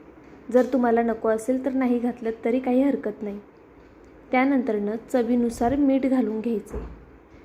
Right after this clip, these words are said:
लक्षात ठेवायचं, पाण्याचा वापर लगेच आपल्याला करायचा नाही आहे, कारण की कोथिंबीर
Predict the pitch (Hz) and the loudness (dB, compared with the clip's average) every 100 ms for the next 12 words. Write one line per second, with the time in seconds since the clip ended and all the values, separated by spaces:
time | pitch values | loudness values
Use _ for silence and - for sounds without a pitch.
0 | - - - 240 226 - 247 247 285 254 | -20 -20 -6 -2 -2 0 -2 0 0 2
1 | 220 220 233 254 247 220 214 240 233 208 | 2 0 -4 -2 -2 -2 -6 -2 -2 -4
2 | 220 240 226 214 214 220 208 208 226 240 | -4 -2 0 0 -2 -4 -2 -2 0 0
3 | 208 202 233 254 226 208 - - - - | 0 -2 0 0 0 -4 -12 -20 -20 -20
4 | - - - - - - - - 269 247 | -20 -20 -20 -20 -20 -20 -18 -2 2 4
5 | 254 254 226 254 240 262 247 240 | 2 -2 -2 0 0 2 2 2